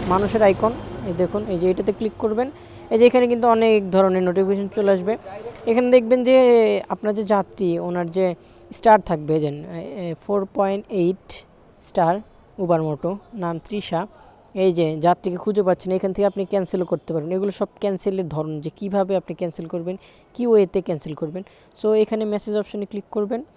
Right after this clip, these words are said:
এখানে কিন্তু এই যে আপনি এখানে অনেকে মেসেজ ড্রপ করতে পারবেন এবং কি, আহ, কল করতে পারবেন। এই যে উপরে যে কল আইকনটা আছে, এখানে ক্লিক করলে আপনি দুইটা পদ্ধতিতে, আহ, কল করতে পারবেন। দেখুন কীভাবে লেখা আছে,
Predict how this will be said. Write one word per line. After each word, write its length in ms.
এখানে 280
কিন্তু 240
এই 80
যে 100
আপনি 220
এখানে 240
অনেকে 420
মেসেজ 300
ড্রপ 220
করতে 260
পারবেন 280
এবং 300
কি, 180
আহ, 300
কল 160
করতে 240
পারবেন। 240
এই 60
যে 80
উপরে 280
যে 120
কল 200
আইকনটা 280
আছে, 160
এখানে 240
ক্লিক 320
করলে 260
আপনি 220
দুইটা 280
পদ্ধতিতে, 540
আহ, 140
কল 140
করতে 240
পারবেন। 280
দেখুন 220
কীভাবে 380
লেখা 200
আছে, 120